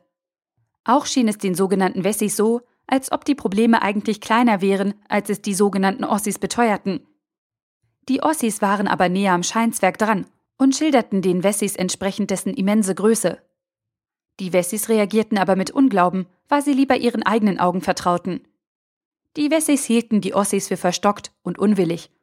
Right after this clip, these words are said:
und nahmen ihnen übel, dass sie sich scheinbar nicht voll verantwortlich für alle Probleme fühlten. Diese Missverständnisse um Scheinzwerge wiederholen sich immer wieder,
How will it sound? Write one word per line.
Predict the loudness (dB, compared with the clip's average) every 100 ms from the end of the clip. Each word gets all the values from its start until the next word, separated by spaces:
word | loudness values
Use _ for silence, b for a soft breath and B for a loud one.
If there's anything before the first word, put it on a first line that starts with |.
| _ _
und | 0
nahmen | 2 2
ihnen | 0 -4 -2
übel, | -2 0 0 -2 b -6
dass | -4
sie | -2
sich | 0 -2
scheinbar | 0 4 4 4
nicht | 0 -4 -2
voll | 0
verantwortlich | 2 0 -2 -2 -2 -2 -6
für | -2
alle | 0 0
Probleme | -2 -2 -2 -2
fühlten. | -2 -4 -4 -8 -10 _ _ _ _ _ _ _ _ _ _ _ _ _ _
Diese | -2 2 4
Missverständnisse | 4 2 0 2 0 0 -2 -2
um | -2
Scheinzwerge | -2 -2 -2 0 0 0
wiederholen | 0 0 2 2 2
sich | -2 -2
immer | 0 2
wieder, | 0 0 0